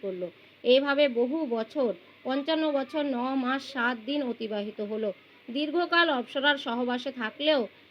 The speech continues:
মেধাবীর কাছে তা অর্ধরাত্রি বলে মনে হলো। মঞ্জু ঘোষা পুনরায় নিজ স্থানে গমনের প্রার্থনা জানালে মুনি বললেন, "এখন প্রাতঃকাল, যতক্ষণ পর্যন্ত আমি সন্ধ্যা বন্দনা না সমাপ্ত করি,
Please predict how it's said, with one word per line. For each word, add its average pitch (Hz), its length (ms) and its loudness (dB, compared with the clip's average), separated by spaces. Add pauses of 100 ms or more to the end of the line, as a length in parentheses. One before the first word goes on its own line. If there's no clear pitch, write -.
(100)
মেধাবীর 339 440 2
কাছে 277 280 -2
তা 277 120 0
অর্ধরাত্রি 247 600 -4
বলে 226 180 -2
মনে 233 280 -4
হলো। 190 280 -4 (340)
মঞ্জু 262 280 0
ঘোষা 294 320 0
পুনরায় 285 500 0
নিজ 240 240 -2
স্থানে 277 400 -4
গমনের 240 400 -4
প্রার্থনা 294 460 -6
জানালে 302 420 0 (360)
মুনি 262 180 2
বললেন, 247 480 2
"এখন 320 320 -2
প্রাতঃকাল, 262 600 -2
যতক্ষণ 330 560 -6
পর্যন্ত 285 360 -2
আমি 269 180 -2
সন্ধ্যা 240 320 -6
বন্দনা 226 380 -6
না 220 200 -4
সমাপ্ত 311 460 -4
করি, 311 320 -2